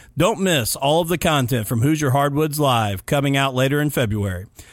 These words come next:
Don't forget to subscribe so that you never miss an episode.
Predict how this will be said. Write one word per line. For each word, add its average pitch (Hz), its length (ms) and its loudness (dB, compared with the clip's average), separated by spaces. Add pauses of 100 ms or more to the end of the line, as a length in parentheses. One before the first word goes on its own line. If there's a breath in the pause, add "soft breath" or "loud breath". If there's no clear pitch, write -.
(140 loud breath)
Don't 160 180 2
forget 175 220 0
to 180 100 0
subscribe 185 580 2
so 139 120 0
that 123 180 0
you 123 80 2
never 123 320 2
miss 127 240 2
an 147 80 0
episode. 104 680 -4